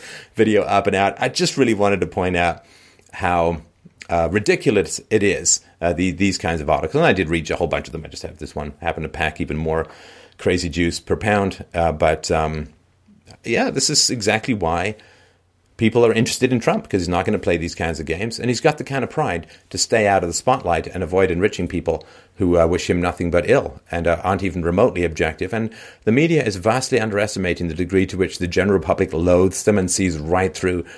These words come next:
this kind of manipulation and are looking for someone to smash the remnants of their decaying power. This is Stefan Molyneux for Free Domain Radio.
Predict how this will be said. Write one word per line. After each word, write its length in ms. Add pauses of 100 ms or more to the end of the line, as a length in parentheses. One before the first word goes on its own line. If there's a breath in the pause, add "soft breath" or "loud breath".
(180 loud breath)
this 160
kind 240
of 60
manipulation 840 (260 loud breath)
and 120
are 60
looking 280
for 100
someone 460 (280 loud breath)
to 120
smash 600 (260)
the 140
remnants 540
of 280
their 120
decaying 540
power. 340
This 140
is 80
Stefan 320
Molyneux 380
for 260
Free 240
Domain 300
Radio. 400